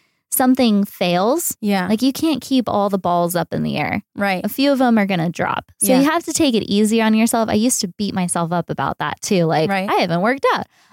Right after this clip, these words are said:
Speaker 1: I'm not eating well."
Speaker 2: Yeah.
Speaker 1: Or, "I haven't hardly spent any time with Matt."
Speaker 2: Yeah.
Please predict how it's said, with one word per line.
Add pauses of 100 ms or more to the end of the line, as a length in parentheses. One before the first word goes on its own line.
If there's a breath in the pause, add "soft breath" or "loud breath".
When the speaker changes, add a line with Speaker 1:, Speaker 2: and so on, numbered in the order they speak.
Speaker 1:
I'm
not
eating
well."
Speaker 2:
Yeah.
Speaker 1:
Or,
"I
haven't
hardly
spent
any
time
with
Matt." (180)
Speaker 2:
Yeah.